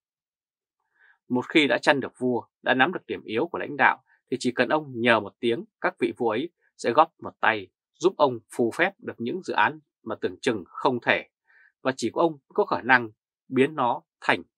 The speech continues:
có thể. Đảng nuôi báo là để cắn dân, nhưng lại có những con báo dữ, vừa cắn dân vừa vồ luôn cả đồng chí, khiến các đồng chí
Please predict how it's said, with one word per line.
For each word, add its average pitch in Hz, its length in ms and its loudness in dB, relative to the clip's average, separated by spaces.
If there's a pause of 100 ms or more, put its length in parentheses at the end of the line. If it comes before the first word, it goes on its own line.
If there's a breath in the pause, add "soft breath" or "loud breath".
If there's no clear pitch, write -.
có 107 300 -4
thể. - 100 -2 (880)
Đảng 135 300 10 (100)
nuôi 147 160 4
báo 120 400 6
là 139 100 0
để 117 220 4
cắn 160 180 2
dân, 160 320 0 (280)
nhưng 160 200 6
lại 135 220 8
có 113 80 -6
những 139 180 -8
con 110 220 2
báo 104 180 0
dữ, - 220 -2 (380)
vừa 139 200 6
cắn 175 160 4
dân 175 280 0 (120)
vừa 113 280 2
vồ 104 180 2
luôn 135 240 0 (140)
cả 98 100 -2
đồng 85 240 -12
chí, 113 320 -10 (360)
khiến 151 320 4
các 262 120 -4
đồng 107 240 -2
chí 131 300 -2